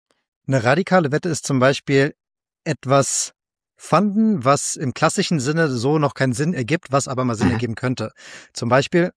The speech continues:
Speaker 1: <clears throat> man überlegt sich, wohin könnte K I mal gehen? Und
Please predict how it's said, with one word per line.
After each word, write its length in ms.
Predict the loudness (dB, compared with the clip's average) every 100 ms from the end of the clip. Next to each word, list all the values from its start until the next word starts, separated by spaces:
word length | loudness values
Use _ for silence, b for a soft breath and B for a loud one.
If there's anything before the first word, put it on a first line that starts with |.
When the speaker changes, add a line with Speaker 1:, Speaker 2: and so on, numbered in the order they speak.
| _
Speaker 1:
<clears throat> 360 | 4 6 4 -2 _
man 440 | 0 2 4 2 0
überlegt 460 | 0 2 2 2
sich, 220 | -2 0
wohin 400 | 0 0 0 -2 -4
könnte 400 | -4 -4 -4 -6
K 140 | -6
I 140 | -4 -2
mal 160 | -2
gehen? 200 | 0 -2 -2 _ _ _ _ _ B B B B B _ _
Und 840 | 4 6 6 6 2 0 -6